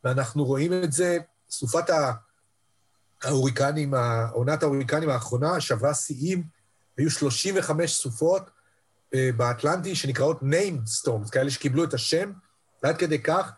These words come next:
שנואה, שירות החיזוי של, של, אה, האטמוספירה והאוקיינוסים בארצות הברית,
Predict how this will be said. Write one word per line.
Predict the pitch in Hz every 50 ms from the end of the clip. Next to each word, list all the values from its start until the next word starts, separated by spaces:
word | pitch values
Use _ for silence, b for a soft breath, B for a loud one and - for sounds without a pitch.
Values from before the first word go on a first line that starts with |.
| b b b b b b b _ _ -
שנואה, | - - - - 143 139 139 135 139 135 135 123 117 123 120 120 120 127 147 180 220 208 165 123 123 170 185 165 143
שירות | - - 131 131 143 - 143
החיזוי | 131 127 120 120 113 - - 117 113 120 135 135 131
של, | - - 139 120 117 120 120 -
של, | - - - 117 117
אה, | 117 117 113 110 110 110 B B B B B B B -
האטמוספירה | 120 117 117 113 113 123 113 - - 135 135 127
והאוקיינוסים | 127 123 117 110 - 160 175 220 220 185 - - 156 139
בארצות | 127 127 131 - 151 143
הברית, | 147 131 147 185 226 226 -